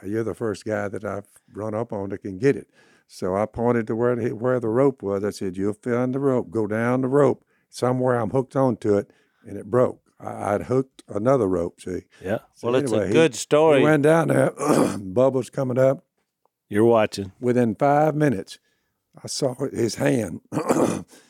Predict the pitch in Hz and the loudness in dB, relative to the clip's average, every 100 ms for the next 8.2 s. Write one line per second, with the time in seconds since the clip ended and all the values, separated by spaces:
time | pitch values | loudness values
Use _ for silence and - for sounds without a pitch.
0 | _ - 104 113 110 113 117 127 - 90 | _ -8 -4 -4 -4 -4 0 -2 -2 -12
1 | _ _ _ _ _ _ _ - 113 98 | _ _ _ _ _ _ _ -16 -16 -16
2 | - - 101 90 117 - 110 95 _ _ | -20 -16 -12 -8 -8 -4 -6 -6 _ _
3 | - 113 151 180 165 175 170 175 151 170 | -6 -2 0 -2 0 0 0 -2 -2 -4
4 | 180 156 135 113 104 _ 135 139 147 117 | -2 -4 -6 -8 -8 _ -6 -4 -2 -2
5 | 95 - - 554 - - 139 - 104 107 | -2 -8 -14 -14 -18 -16 -14 -8 -8 -4
6 | 165 180 143 175 156 131 107 135 160 117 | -2 -2 -2 -4 0 0 0 -2 -2 -4
7 | 98 107 139 - 151 131 123 98 139 156 | -4 -4 -4 -6 -4 -4 -2 -2 -4 -4
8 | - | -10